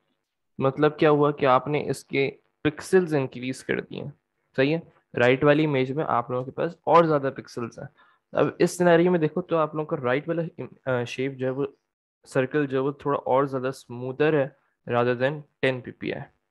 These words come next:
मोहित, सब अब क्लियर हुआ थोड़ा बहुत, अ, देखने के बाद? सही है। तो ये आप लोगों के पास right वाली example जो है, वो ट्वेंटी पी पी आई है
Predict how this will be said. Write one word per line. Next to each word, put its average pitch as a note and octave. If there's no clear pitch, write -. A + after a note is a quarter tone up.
मोहित, C3
सब B2+
अब B2+
क्लियर C3
हुआ C#3+
थोड़ा B2
बहुत, A#2+
अ, A#2
देखने A#2
के A#2+
बाद? A2+
सही C3+
है। D#3+
तो B2+
ये A#2+
आप B2
लोगों C3+
के C#3
पास B2+
right B2
वाली C#3
example C3+
जो C#3
है, C#3+
वो C#3
ट्वेंटी C3
पी C#3+
पी D3+
आई D3
है E3